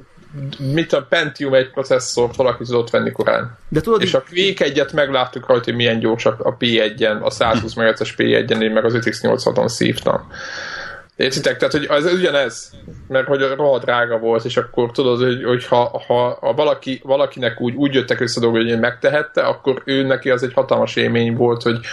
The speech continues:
Speaker 1: azonnal kipróbálta azt, amire szánták, és a többiek meg nem azt mondom, hogy nem szívtak itt, nem az, mindenki várt, és te már belekóstolhatsz, és ez egy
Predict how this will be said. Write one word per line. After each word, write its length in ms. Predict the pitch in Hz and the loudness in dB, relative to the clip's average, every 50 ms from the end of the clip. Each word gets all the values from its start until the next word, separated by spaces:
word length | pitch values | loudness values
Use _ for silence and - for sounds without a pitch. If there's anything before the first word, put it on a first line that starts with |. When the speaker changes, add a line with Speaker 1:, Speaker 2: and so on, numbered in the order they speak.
| - - - - | -12 -14 -4 -2
Speaker 1:
azonnal 560 | 156 151 151 143 135 127 127 120 117 113 110 | 0 0 2 2 0 0 0 0 0 0 0
kipróbálta 680 | - 131 117 - - 117 117 113 110 107 - - - 110 127 | -2 -4 -2 -2 0 2 2 2 2 0 0 -2 0 0 2
azt, 220 | 123 120 - - | 0 0 0 -2
amire 260 | 120 113 123 120 113 107 | -2 0 2 0 0 0
szánták, 580 | - - 117 110 107 110 - 117 113 107 - | 2 0 0 0 -2 -2 0 0 0 0 0
és 140 | 117 113 - | -2 -4 -4
a 60 | 120 120 | -4 -2
többiek 420 | - 117 120 143 117 117 - - | -2 -2 0 0 0 0 0 0
meg 260 | - 113 - - - - - - 135 - - - 131 | -2 -2 -2 -6 -10 -12 -12 -12 -12 -12 -14 -8 -4
nem 180 | 143 160 180 | -2 0 2
azt 140 | 165 156 156 | 0 0 -2
mondom, 180 | 139 127 131 123 120 - | -2 -4 -4 -4 -4 -6
hogy 140 | - - 120 - - - - - - | -8 -8 -8 -8 -10 -12 -12 -12 -4
nem 160 | - 185 214 202 | -2 0 0 0
szívtak 360 | - - 202 175 - 175 - | 0 -2 -2 0 0 0 0
itt, 120 | 156 139 | 0 0
nem 120 | - 170 156 | 0 0 0
az, 180 | 143 139 - - | 0 -2 -4 -6
mindenki 400 | 175 180 175 170 151 135 - 131 | -2 0 0 2 0 -2 -4 -4
várt, 300 | 117 123 135 156 170 - | -2 0 2 2 0 -2
és 120 | - 143 - | -6 -12 -4
te 120 | - 143 | -2 0
már 300 | 135 123 123 120 113 - - | 0 2 2 0 0 -2 -2
belekóstolhatsz, 760 | 120 117 113 117 113 - 120 - - 120 117 120 117 117 | 0 2 2 2 0 -2 -4 -4 -2 2 2 2 2 0
és 100 | - 120 | -2 -4
ez 100 | - 113 | 0 0
egy 160 | 117 113 117 | 0 0 0